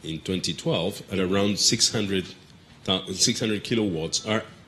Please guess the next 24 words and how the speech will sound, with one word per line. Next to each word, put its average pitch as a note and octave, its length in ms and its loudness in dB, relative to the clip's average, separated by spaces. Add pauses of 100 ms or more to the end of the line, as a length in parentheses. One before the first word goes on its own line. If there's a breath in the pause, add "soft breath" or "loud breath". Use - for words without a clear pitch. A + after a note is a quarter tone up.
(160)
or, A#2 140 -6
uh, F#2+ 240 -2
hour. G2+ 440 6 (680 loud breath)
Um, F2 300 0
this B2 220 8
is - 400 8 (300)
including, F#2+ 680 0 (160)
um, F2 320 -6
South G2 320 2
Africa, F#2 420 -2
but G2 160 -6
Sub-Saharan C3 480 4
Africa, A2+ 380 0
ex-, F2 320 -2
excluding G2+ 540 0 (320 loud breath)
South A2 280 4
Africa, F#2+ 600 0
we're A2 100 0
talking C3 220 2
about G#2 200 2
a G#2 40 0
hundred A2 340 0
and G#2 100 0
sixty-two G2+ 800 2